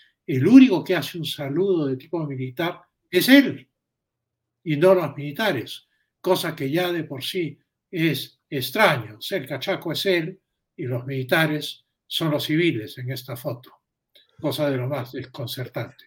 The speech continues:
Pero bueno, eh, realmente yo encuentro que el Perú está en un punto de inflexión.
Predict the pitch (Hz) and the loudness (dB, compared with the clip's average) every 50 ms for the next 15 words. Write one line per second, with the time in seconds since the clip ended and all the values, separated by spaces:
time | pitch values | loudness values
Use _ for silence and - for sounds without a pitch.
0 | _ _ 185 185 185 180 170 151 123 - - _ - - _ _ _ - - - | _ _ -4 0 0 0 0 -2 -4 -8 -14 _ -20 -20 _ _ _ -20 -20 -20
1 | - - _ _ _ 202 170 160 156 156 156 156 156 156 151 151 156 151 165 160 | -20 -20 _ _ _ -2 0 2 4 4 4 4 4 4 2 0 0 -2 -4 -8
2 | - - 165 160 - - - 185 185 - - - - 214 254 269 254 226 208 190 | -10 -12 -12 -12 -12 -12 -12 -14 -12 -12 -10 -4 2 6 8 8 8 6 2 -2
3 | 190 196 185 185 180 - - 185 175 147 135 143 156 165 165 160 160 165 156 127 | -4 -4 -6 -6 -8 -12 -12 -8 -8 -8 -6 -6 -6 -6 -6 -6 -8 -10 -8 -10
4 | 120 123 - 165 170 165 156 156 - 165 160 - - _ 127 123 120 - _ 120 | -10 -6 -2 0 0 0 0 -2 -6 -10 -10 -10 -12 _ -12 -12 -12 -10 _ -10
5 | 113 131 151 156 160 165 160 - _ _ _ _ _ _ _ _ - 190 - - | -6 -2 -2 0 -2 -2 -6 -12 _ _ _ _ _ _ _ _ -12 -10 -10 -4
6 | - 180 160 151 147 151 135 127 - 180 165 156 160 - 147 139 131 120 120 117 | -2 0 0 0 0 -2 -6 -6 -4 -4 -4 -4 -4 -6 -6 -4 -4 -4 -4 -6
7 | 120 123 113 107 110 113 - - - 123 117 - - - 160 143 139 165 190 | -6 -8 -10 -10 -14 -16 -16 -12 -12 -12 -10 -10 -4 0 0 0 0 -2 -6